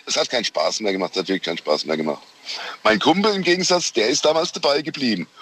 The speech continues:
und der ist heute Bundesjugendleiter von dem Verein.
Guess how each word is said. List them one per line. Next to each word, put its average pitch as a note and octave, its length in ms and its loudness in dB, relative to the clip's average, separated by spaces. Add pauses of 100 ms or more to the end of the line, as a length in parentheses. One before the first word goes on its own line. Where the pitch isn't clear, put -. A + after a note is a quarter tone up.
(180)
und G2 120 -2
der G#2+ 140 6
ist B2 200 0
heute C3+ 200 4
Bundesjugendleiter C#3 1000 0
von F2+ 100 -6
dem E2+ 140 0
Verein. C#2+ 340 -2